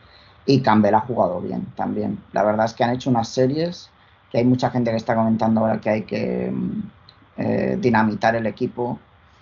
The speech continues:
No, han tenido mala suerte de enfrentarse a un, a un equipo bicampeón. Contra, es verdad que la conferencia este es muy dura, pero yo creo que si juegan contra,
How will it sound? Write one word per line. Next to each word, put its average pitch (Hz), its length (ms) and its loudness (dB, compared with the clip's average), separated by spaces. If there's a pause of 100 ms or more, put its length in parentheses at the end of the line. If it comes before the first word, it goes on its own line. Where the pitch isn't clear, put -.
(340)
No, 104 680 0
han 110 160 -2
tenido 104 320 0
mala 104 240 4
suerte - 400 -6
de - 80 -4
enfrentarse - 640 -4
a - 60 2
un, - 720 -4
a 55 80 0
un 62 140 2
equipo 110 480 -2
bicampeón. 104 720 -2 (920)
Contra, 101 560 2 (720)
es 117 160 -4
verdad 113 260 2
que 113 60 4
la 113 80 4
conferencia 110 480 -2
este - 200 -6
es - 120 -8
muy 123 240 -2
dura, 123 340 -2 (680)
pero 104 200 2
yo 104 260 0
creo 110 400 0
que 67 500 -4
si - 180 -6
juegan 107 1040 2 (500)
contra, 107 880 0